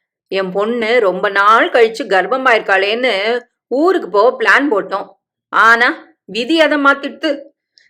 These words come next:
நன்னா இருந்த எங்க ஆத்துக்காரருக்கு திடீர்னு ஸ்ட்ரோக் வந்து ஒரு பக்கம் இழுத்துண்டுட்டு,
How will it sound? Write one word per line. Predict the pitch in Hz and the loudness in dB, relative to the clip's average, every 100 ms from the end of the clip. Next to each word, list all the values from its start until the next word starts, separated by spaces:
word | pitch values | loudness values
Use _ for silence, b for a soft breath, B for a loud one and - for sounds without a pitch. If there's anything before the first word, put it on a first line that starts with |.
| - 214 | -10 -2
நன்னா | 262 381 453 403 | -2 0 2 2
இருந்த | 247 240 | 4 0
எங்க | 214 208 | 2 0
ஆத்துக்காரருக்கு | 220 233 196 180 185 269 | 2 0 0 0 -6 -4
திடீர்னு | 226 240 277 302 | -2 -2 -2 -4
ஸ்ட்ரோக் | 339 - 226 254 | -6 2 4 4
வந்து | 208 180 226 | 0 0 0
ஒரு | 233 202 | -2 -4
பக்கம் | 190 185 247 | -4 -4 -4
இழுத்துண்டுட்டு, | 226 226 190 180 190 | -4 -6 -6 -6 -6